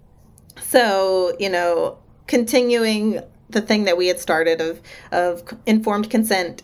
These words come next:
and advocating. And so the next morning, a pediatrician comes in and he walks, he's like, "I'm, I'm gonna be your son's pre-, pediatrician, blah, blah." And he walks over and he goes to pick up Javi. And I'm like, "What are you doing?"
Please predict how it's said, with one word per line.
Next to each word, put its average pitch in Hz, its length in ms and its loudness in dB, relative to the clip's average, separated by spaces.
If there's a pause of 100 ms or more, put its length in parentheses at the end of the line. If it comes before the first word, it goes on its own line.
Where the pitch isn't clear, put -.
and 208 160 -2
advocating. 175 720 -2
And 220 160 -2
so 175 460 0 (400)
the 208 100 0
next 202 320 -4
morning, 202 760 -2 (340)
a 208 80 -2
pediatrician 180 680 0
comes 175 260 -2
in 156 300 -4 (320)
and 175 460 0
he 185 240 -4
walks, 175 320 0
he's 247 160 -2
like, 269 120 0
"I'm, 349 180 -2
I'm 226 240 0
gonna 240 140 0
be 240 100 0
your 226 100 2
son's 220 240 -2
pre-, - 200 -6
pediatrician, 202 680 -2
blah, 165 160 2
blah." 151 260 -2
And 160 140 -6
he 165 80 0
walks 165 280 0
over 160 280 2
and 175 180 -4
he 170 80 0
goes 185 400 0
to 214 100 -12
pick - 200 -2
up - 140 -4
Javi. 214 380 0
And 170 100 0
I'm 180 100 -2
like, 165 140 0
"What 175 200 2
are 208 60 0
you 180 100 0
doing?" 170 460 -2